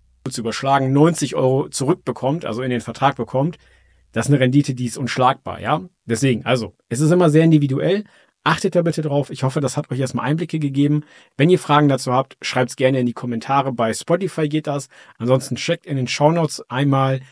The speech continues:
das YouTube-Video dazu. Da könnt ihr auch Fragen drunter stellen und dann werde ich in den nächsten Folgen, in den nächsten YouTube-Videos da gerne auch nochmal drauf eingehen. Hoffe erstmal, es hat einen Einblick gegeben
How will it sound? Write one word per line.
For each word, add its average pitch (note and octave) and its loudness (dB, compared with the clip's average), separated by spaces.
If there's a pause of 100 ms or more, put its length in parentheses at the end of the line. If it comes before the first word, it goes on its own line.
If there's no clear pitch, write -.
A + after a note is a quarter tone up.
(180)
das A2+ -4
YouTube-Video F3 -2
dazu. D#3 0 (180)
Da - -18
könnt C3 -2
ihr D3 -2
auch E3+ 2
Fragen D#3+ 0
drunter D3 0
stellen C#3+ -2
und B2+ -2
dann A#2+ 0
werde B2 0
ich A#2+ -6
in A#2+ -2
den A#2 2
nächsten A#2+ -2
Folgen, D#3 4
in B2 -6
den A2+ 0
nächsten A#2 -2 (260)
YouTube-Videos C3+ 0
da A2+ -2
gerne A#2+ 0
auch A#2 -2
nochmal A2+ -2
drauf G2 -8
eingehen. C#3 2 (320)
Hoffe D3+ 4
erstmal, C3 -2
es - -8
hat - -8
einen A#2 -8
Einblick C#3 -2
gegeben A2+ -2